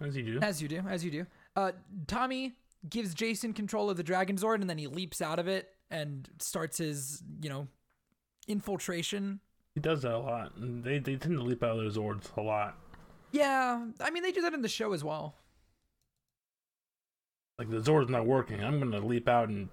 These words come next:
Speaker 1: and cut it with my sword. Usually works, though.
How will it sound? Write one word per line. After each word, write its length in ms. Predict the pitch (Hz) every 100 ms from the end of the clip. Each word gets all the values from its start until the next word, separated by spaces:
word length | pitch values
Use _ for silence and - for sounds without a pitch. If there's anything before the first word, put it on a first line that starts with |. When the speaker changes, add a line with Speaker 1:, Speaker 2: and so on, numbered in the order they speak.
| -
Speaker 1:
and 380 | 87 85 78 - - - - -
cut 260 | - 117
it 160 | 101 95 - - -
with 120 | 107
my 160 | 104 104
sword. 500 | - 113 107 101 98 - - _ _ _ _
Usually 240 | 202 123 107
works, 300 | 101 98 -
though. 220 | 98